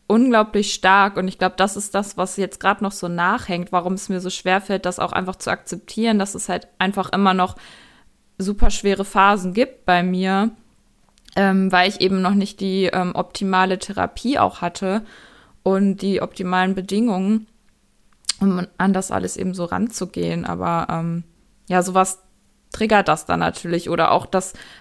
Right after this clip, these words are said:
in mir dieser riesige Lebenswille ist und dieser Wunsch, Sachen zu machen und endlich so zu leben, wie ich mir das eigentlich vorstelle. Und nach außen sieht das dann auch immer so aus. Dann poste ich irgendwas auf Instagram und so und alle denken, mir geht's super. Aber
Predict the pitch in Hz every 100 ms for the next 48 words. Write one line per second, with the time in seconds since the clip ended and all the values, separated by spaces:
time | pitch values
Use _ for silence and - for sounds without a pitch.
0 | - 202 226 226 208 196 190 220 214 208
1 | 208 190 180 185 185 226 220 208 170 175
2 | 190 185 - 196 180 185 180 185 185 214
3 | 214 - 185 202 202 - 190 190 208 -
4 | 226 202 190 190 196 - - - - 190
5 | 220 226 220 - 196 214 220 - 190 202
6 | 214 196 202 202 190 180 - - 196 185
7 | - 220 277 - - 165 175 196 226 -
8 | _ _ _ - 202 196 190 - 185 170
9 | 175 196 214 196 247 208 208 175 - -
10 | 190 175 196 - 233 226 226 220 - 175
11 | 185 226 220 220 208 - 196 202 208 202
12 | 220 220 196 196 - 190 190 185 190 185
13 | - 180 175 185 202 190 190 180 175 175
14 | - 233 226 240 202 185 - 170 180